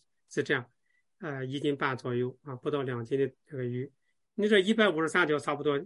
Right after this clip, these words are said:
两百斤啊，这个 <clears throat> 两百斤的话呢，往船上拉就根本拉不上来了，对吧？太重了，对吧？啊，然后初次呼召的时候，他们蒙召的时候，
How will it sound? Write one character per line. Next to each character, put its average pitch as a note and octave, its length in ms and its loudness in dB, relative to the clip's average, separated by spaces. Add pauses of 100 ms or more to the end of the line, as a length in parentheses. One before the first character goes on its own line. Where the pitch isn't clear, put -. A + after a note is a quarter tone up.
两 D3 280 2
百 B2+ 140 0
斤 B2+ 380 -4
啊， B2 260 -8 (480)
这 D#3 140 -2
个 C#3 560 -4 (120)
<clears throat> - 1400 -2
两 F#3 220 6
百 D#3+ 140 6
斤 F3 160 10
的 D#3+ 80 8
话 D#3 140 4
呢， C#3 200 2 (360)
往 D3+ 200 2
船 D3+ 160 2
上 D3+ 160 2
拉 D3+ 160 0
就 C#3 140 0
根 C3 160 -2
本 C3 100 -2
拉 C#3 140 2
不 C#3 80 -4
上 B2 160 -2
来 A#2 160 -4
了， B2+ 100 -8 (140)
对 C3 120 -10
吧？ A#2+ 80 -12 (120)
太 D#3 200 0
重 C3+ 260 0
了， A#2 80 -8 (120)
对 C#3+ 100 -6
吧？ B2 160 -8 (760)
啊， C#3 280 -10 (140)
然 C#3+ 180 0
后 C3 320 -6 (720)
初 A#3+ 240 2
次 G#3 260 2
呼 F#3+ 220 2
召 F3+ 160 6
的 E3+ 100 2
时 D#3 140 -2
候， C#3+ 400 0
他 D3 160 -4
们 D3+ 140 4
蒙 E3 120 2
召 D#3+ 200 4
的 D3 40 2
时 C#3+ 140 -4
候， C3+ 200 -2